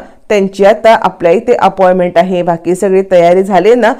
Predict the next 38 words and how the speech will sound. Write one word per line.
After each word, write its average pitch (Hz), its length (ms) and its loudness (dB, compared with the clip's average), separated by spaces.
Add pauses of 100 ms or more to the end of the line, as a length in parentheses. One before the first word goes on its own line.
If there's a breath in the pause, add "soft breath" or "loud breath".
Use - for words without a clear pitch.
(240 loud breath)
दीक्षितनं 233 500 -2
फोन 233 300 0
वगैरे 220 240 2
केलायस 226 460 0
ना, 214 140 2
ते - 380 -4
येतायत 262 420 2
ना 311 100 2
वेळेत?" 208 280 2 (120)
असं 269 300 -2
म्हणत 370 340 -2
मुक्ता 269 400 -2 (100)
आरतीला 208 440 -2
प्रश्न 233 320 -2
विचारत 240 340 -2
असते, 294 320 -2 (320 loud breath)
पण 302 60 -2 (100)
आरतीचं 208 480 -2
काही 294 240 -4
लक्ष 233 240 -2
नसतं. 190 460 -2 (360 loud breath)
ती 254 80 -4
फक्त 214 360 -4
आणि 190 180 0
फक्त 269 340 -2
लकी 240 580 -2 (180 loud breath)
आणि 208 180 0
बाळाचा 175 480 2
विचार 180 340 0
करत 185 280 -2
असते 262 260 -6
की 240 200 -8
या 202 160 0
सगळ्यामध्ये 190 540 -2
आपण 240 240 -2
काय 269 380 0
करून 285 380 -2
बसलोय 262 420 0